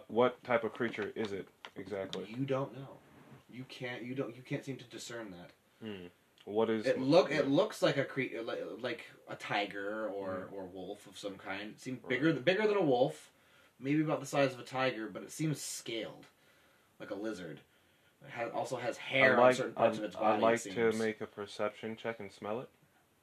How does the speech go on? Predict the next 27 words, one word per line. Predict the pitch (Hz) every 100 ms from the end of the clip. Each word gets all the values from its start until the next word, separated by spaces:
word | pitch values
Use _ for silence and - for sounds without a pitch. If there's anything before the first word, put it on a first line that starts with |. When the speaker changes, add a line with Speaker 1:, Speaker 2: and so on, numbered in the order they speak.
| -
Speaker 2:
Um, | 98 104 104 104 104 98 _ _ _ _ _ _ _ - -
Speaker 1:
Try | - 104
to | -
see |
if | 107
I | 104
get | 101
to | -
smell. | 104 101 110 - _ _ _ _ - _ _ _ _ _ _ _ _ _ _ _ _
Speaker 2:
Sure, | - 247 -
go | 180
ahead. | 180 - - - - - - - - _ _ - _ - - _ _ -
So, | - - - - _ - - _ - - _ _ _ - - _ _ _ _ _ _
with | 139 156 -
that, | 135 160 180 - -
you | 131 156 151
ca-, | - - - - - - - 139
with, | 139 - -
through | 180 185
smell, | - 170 202 190
you've | 160
never | 185 196
smelled | - 165 180
this | 123 -
creature | 104 92 92
before. | 90 - 92 101 - - 107
Speaker 1:
Mm-hmm. | 104